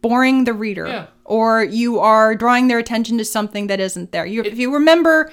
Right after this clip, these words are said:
Speaker 1: the theater concept of Chekhov's gun,
Speaker 2: Mm-hmm.
Speaker 1: you know, a gun that is brought in the first act must be fired in the last. That's how I think about it.
Speaker 2: Yeah.
Speaker 1: If you want to talk about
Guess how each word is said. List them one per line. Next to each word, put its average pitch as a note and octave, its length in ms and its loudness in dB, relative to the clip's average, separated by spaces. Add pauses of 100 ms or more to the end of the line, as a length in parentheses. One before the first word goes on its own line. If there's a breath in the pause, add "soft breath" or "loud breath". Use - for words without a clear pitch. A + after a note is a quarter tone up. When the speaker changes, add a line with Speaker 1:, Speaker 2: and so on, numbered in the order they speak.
Speaker 1:
the A#3 140 2
theater E4 340 4
concept C#4 460 0
of A3+ 100 -4
Chekhov's A3+ 520 -2
gun, F#3 340 -6 (100)
Speaker 2:
Mm-hmm. E3 300 -12 (380 soft breath)
Speaker 1:
you A3 100 -2
know, A3 160 6
a G#3+ 80 4
gun C4+ 540 4 (280)
that A3+ 360 4
is A3+ 100 0
brought A3+ 240 2
in A3+ 60 0
the G#3 60 -4
first C#4+ 360 2
act B3 240 2
must A3+ 240 0
be A3+ 80 -6
fired A3+ 420 2
in G#3+ 200 -4
the G#3 80 -4
last. A3 580 -2 (420)
That's A#3 240 2
how B3 220 2
I A3 80 0
think G3+ 260 -8
about - 260 -8
it. - 220 -14
Speaker 2:
Yeah. A#3 280 -8
Speaker 1:
If A#3+ 100 -6
you D#4+ 260 6
want D4 340 4
to C4+ 380 0
talk C4+ 360 4
about A#3 440 4